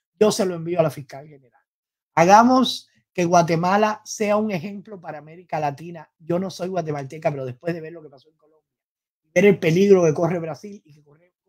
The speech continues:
los últimos dos o tres bastiones de la democracia en América Latina, lo más importante es que todos hoy seamos Guatemala y todos seamos Brasil,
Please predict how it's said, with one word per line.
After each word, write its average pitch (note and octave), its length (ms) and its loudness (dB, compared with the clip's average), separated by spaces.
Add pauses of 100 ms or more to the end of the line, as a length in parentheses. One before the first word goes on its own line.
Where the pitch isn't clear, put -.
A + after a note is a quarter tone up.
(580)
los - 240 2
últimos A#3 480 -6
dos G#3 160 4
o G3 80 2
tres G3+ 180 -4
bastiones G3 540 -6
de D#3 80 -16
la D3 80 -16
democracia D3+ 580 -20 (340)
en - 100 -20
América F3+ 340 4
Latina, D#3+ 580 2 (320)
lo F3 240 8
más G#3 180 8
importante F#3+ 680 4
es G3 80 2
que E3+ 200 0
todos G3 360 4
hoy G3+ 180 2
seamos E3 400 -6
Guatemala D3+ 760 -4 (440)
y F3+ 100 -20
todos B3+ 320 2
seamos G3+ 340 4
Brasil, E3+ 580 -6